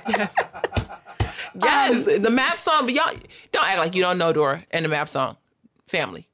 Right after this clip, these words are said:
Speaker 1: come now.
Speaker 2: Uh, Jeremy's recommending the book, uh, How to Read the Book, How to Read a Book by Adler and Van Doren. It's not about Bible study, but it's good for developing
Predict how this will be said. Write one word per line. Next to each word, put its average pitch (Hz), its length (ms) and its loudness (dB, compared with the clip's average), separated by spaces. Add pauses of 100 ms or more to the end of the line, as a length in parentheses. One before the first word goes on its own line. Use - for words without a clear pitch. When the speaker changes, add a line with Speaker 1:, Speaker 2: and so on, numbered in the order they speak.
Speaker 1:
come 175 160 -6
now. 98 160 -10 (420)
Speaker 2:
Uh, 262 220 2
Jeremy's 349 520 4
recommending 277 580 4
the 240 80 2
book, 233 320 0 (160)
uh, 220 280 2
How 277 180 0
to 277 60 2
Read 269 180 2
the 214 60 -2
Book, 240 520 0
How 220 160 0
to 302 80 2
Read 277 140 4
a 226 60 0
Book 226 240 0
by 196 280 0
Adler 214 340 2
and 202 120 2
Van 202 240 0
Doren. 202 580 2 (500)
It's 214 180 0
not 277 240 2
about 247 220 2
Bible 220 260 0
study, 214 280 2
but 202 80 0
it's 190 120 -2
good 233 160 2
for 233 140 -2
developing 208 680 0